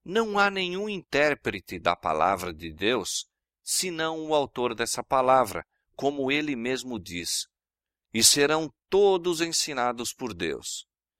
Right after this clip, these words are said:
Nada esperes de teus próprios trabalhos,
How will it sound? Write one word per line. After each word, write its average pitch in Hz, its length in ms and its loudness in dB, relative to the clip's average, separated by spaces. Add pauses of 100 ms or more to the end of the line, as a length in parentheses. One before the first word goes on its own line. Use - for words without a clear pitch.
(420)
Nada 247 380 4
esperes 185 680 4
de 110 120 -4
teus 113 280 -2
próprios 131 500 2
trabalhos, 104 800 4